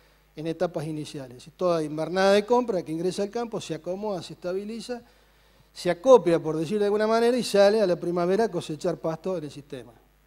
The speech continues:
En ese momento, las modificaciones en la inclusión de los ingredientes cambiaron de manera sustancial. ¿Y qué cambió? El ingrediente que no supimos conseguir nosotros.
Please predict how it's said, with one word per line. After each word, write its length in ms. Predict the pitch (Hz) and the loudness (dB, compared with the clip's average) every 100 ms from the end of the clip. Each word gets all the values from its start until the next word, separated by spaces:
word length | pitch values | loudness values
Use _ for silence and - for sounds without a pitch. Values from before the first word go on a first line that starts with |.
| _ _ _ _ _ _ | _ _ _ _ _ _
En 140 | 139 | -4
ese 260 | 214 226 226 | -2 0 2
momento, 760 | 214 226 247 202 170 220 220 - | 4 4 2 0 -2 -4 -6 -12
las 380 | 160 165 165 - | -8 -4 -4 -4
modificaciones 920 | 160 160 160 165 156 165 - 254 214 | -4 -4 -4 -6 -8 -10 -6 -4 -2
en 120 | 165 | -4
la 80 | 156 | -6
inclusión 540 | 156 143 165 160 240 220 | -10 -8 -8 -4 -4 -4
de 80 | |
los 100 | 175 | -4
ingredientes 540 | 180 190 220 247 294 220 | -4 -4 -2 -4 -6 -6
cambiaron 380 | 180 196 196 175 | -6 -2 -2 -4
de 80 | |
manera 300 | 165 170 175 | -4 -4 -4
sustancial. 640 | 156 147 180 185 254 220 143 | -6 -10 -10 -8 -6 -6 -6
¿Y 60 | |
qué 100 | 147 | -12
cambió? 320 | 202 190 180 151 | -6 -4 -2 -6
El 80 | |
ingrediente 480 | 160 165 175 208 208 | -6 -6 -6 -6 -6
que 80 | 165 | -8
no 120 | 165 | -8
supimos 400 | - 147 180 170 | -10 -12 -10 -10
conseguir 400 | - 143 156 165 | -12 -12 -10 -10
nosotros. 440 | 156 233 208 156 | -10 -6 -6 -6